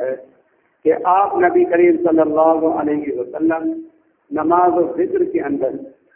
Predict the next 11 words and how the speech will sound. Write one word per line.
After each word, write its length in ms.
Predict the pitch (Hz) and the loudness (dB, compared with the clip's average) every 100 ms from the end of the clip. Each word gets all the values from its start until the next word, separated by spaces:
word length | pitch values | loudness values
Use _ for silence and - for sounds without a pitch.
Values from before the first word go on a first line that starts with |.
| _ _ 139 | _ _ -6
نماز 360 | 143 160 180 180 180 151 | 0 2 2 2 2 2
وتر 240 | 233 - - | 2 2 4
کی 160 | - - | 2 -2
پہلی 260 | - 381 - | -4 0 0
رکعت 380 | 156 147 - - | 0 -4 -6 -8
میں 120 | 117 - _ _ _ _ - | -10 -12 _ _ _ _ -4
سورۃ 340 | 175 170 165 151 | 2 2 2 -2
الاعلیٰ، 540 | - 156 143 147 160 175 - - - _ _ _ - | 0 2 2 2 0 0 -6 -14 -20 _ _ _ -2
دوسری 320 | 359 185 185 165 | 0 4 4 4
رکعت 320 | 156 151 160 | 2 0 -2
میں 100 | 147 | -6